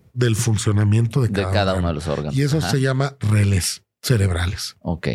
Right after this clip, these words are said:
Speaker 1: ¿Sí? Eh, en la medicina no ven mucho de eso, pero bueno,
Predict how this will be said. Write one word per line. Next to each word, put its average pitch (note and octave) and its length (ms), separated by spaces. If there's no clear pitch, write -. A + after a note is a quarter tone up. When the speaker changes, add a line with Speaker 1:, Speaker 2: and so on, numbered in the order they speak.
Speaker 1:
¿Sí? G#3 240
Eh, C3 300
en C3+ 100
la C#3+ 100
medicina D3 560
no D3 180
ven C#3+ 160
mucho C3+ 360
de A#2+ 120
eso, G2+ 240
pero A2 200
bueno, G#2+ 220